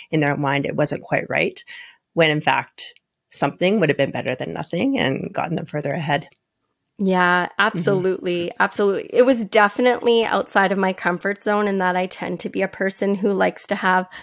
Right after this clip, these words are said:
Speaker 2: all my ducks in a row, but
Speaker 1: Yeah.
Speaker 2: it just didn't work out that way. So I just had to roll with it.
Speaker 1: Good.
Speaker 2: <laughs> I'm getting better at
Speaker 1: Look at
Speaker 2: that.
Speaker 1: you. <laughs>
Speaker 2: I know. I know. It's a little, yeah, it's definitely outside of the norm, but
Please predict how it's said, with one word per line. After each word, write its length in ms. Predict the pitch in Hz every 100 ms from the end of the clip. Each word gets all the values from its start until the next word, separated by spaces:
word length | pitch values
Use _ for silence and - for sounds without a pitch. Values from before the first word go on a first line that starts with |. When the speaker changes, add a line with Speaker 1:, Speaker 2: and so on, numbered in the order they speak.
| - - _ -
Speaker 2:
all 160 | 202 202
my 160 | 202
ducks 320 | 185 175 -
in 120 | 214 214
a 40 |
row, 220 | 214 214
but 240 | 220 202 196 - - -
Speaker 1:
Yeah. 120 | 254
Speaker 2:
it 40 | -
just 160 | 226
didn't 220 | 240 233
work 200 | 202 196
out 200 | 208 208
that 180 | 202 196
way. 160 | 190 180
So 180 | - 180
I 80 |
just 200 | 180 202
had 160 | - 185
to 120 | 196
roll 260 | 202 180 175
with 180 | 185 - -
it. 320 | - _ - - -
Speaker 1:
Good. 760 | 190 240 539 214 - 381 311 247 - 554 -
Speaker 2:
<laughs> 200 | - -
I'm 140 | 262
getting 220 | 277 320
better 380 | 277 285 262 262
at 220 | 330 311
Speaker 1:
Look 140 | 370 -
at 120 | 508
Speaker 2:
that. 40 | 233
Speaker 1:
you. 380 | 440 440 254 - -
<laughs> 100 | 440 440
Speaker 2:
I 260 | 233 240 254
know. 720 | 254 240 226 220 202 220 - _ - - -
I 140 | 220
know. 360 | 220 208 202 202
It's 340 | 208 240 240
a 100 | 240
little, 460 | 226 220 220 208 -
yeah, 200 | 208 202
it's 200 | - 220
definitely 560 | - 208 214 208 214 208
outside 640 | 214 220 - 240 226 233
of 180 | 220 196
the 100 | 208
norm, 420 | 202 185 180 180
but 220 | 190 196